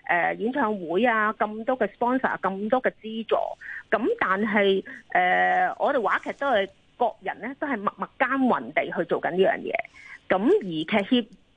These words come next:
以喺一個咁多年歷史嘅一個協會啦，佢哋做嘅嘢其實都好 mild 嘅，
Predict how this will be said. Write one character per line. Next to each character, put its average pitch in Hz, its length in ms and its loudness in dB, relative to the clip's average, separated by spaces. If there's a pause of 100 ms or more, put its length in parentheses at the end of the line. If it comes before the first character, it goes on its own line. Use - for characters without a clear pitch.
(120)
以 208 280 2 (260)
喺 190 180 2
一 302 140 2
個 - 80 -2
咁 214 360 -6
多 269 280 0
年 165 200 -4
歷 165 140 -2 (260)
史 - 60 -14
嘅 190 460 0
一 220 160 2
個 196 180 0
協 196 240 -2 (100)
會 - 260 2
啦， 196 220 2 (440)
佢 254 100 0
哋 233 160 0
做 196 180 0
嘅 214 120 0
嘢 208 200 2
其 214 100 -2
實 196 120 -4
都 311 180 0
好 214 120 -2
mild 233 600 0
嘅， 95 120 -10